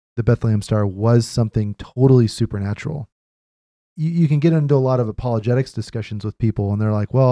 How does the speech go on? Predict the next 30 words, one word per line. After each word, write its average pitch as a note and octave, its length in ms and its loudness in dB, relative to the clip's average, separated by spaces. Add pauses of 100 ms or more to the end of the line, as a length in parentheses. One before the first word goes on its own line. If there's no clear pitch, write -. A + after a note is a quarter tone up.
I'm, B2+ 160 -6 (220)
you A#2+ 80 0
know, G2+ 100 0
I B2 120 0
can A#2+ 140 0
accept A2 400 -4
that G2 200 -6 (680)
Jesus B2 280 2
died A#2+ 180 4
on A2 80 0
the G2 80 -6
cross B2 340 0
for A2 120 -6
our G#2 60 -4
sins, B2 280 -2
but A#2+ 120 -6
not A#3 180 -4
that E3 100 0
he C3 60 0
came C#3+ 180 -2
back C3 160 0
to A2 80 -4
life." A2+ 280 -2
It's - 100 -10
like, A#2+ 100 -2
"Wa-, A3 180 -4
wait, F#3 280 2
wait D#3+ 200 2
a A2+ 60 2
second." - 360 -10